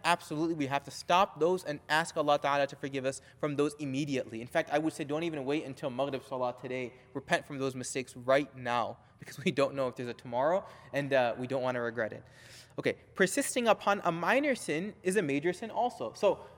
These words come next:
you could perpetuate a minor sin,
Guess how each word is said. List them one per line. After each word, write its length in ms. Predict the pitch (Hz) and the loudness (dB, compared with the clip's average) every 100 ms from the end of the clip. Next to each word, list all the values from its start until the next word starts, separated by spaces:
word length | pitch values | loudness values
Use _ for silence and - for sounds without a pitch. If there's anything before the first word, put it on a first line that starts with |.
| - - - - - | -20 -20 -20 -20 -6
you 180 | 180 | -4
could 240 | 226 269 180 - - | 0 0 0 -10 -2
perpetuate 680 | 185 - 220 240 - 185 160 | -2 4 4 4 2 4 4
a 80 | |
minor 460 | 135 135 165 240 151 | 4 6 6 8 2
sin, 340 | - 123 135 | 0 -4 -6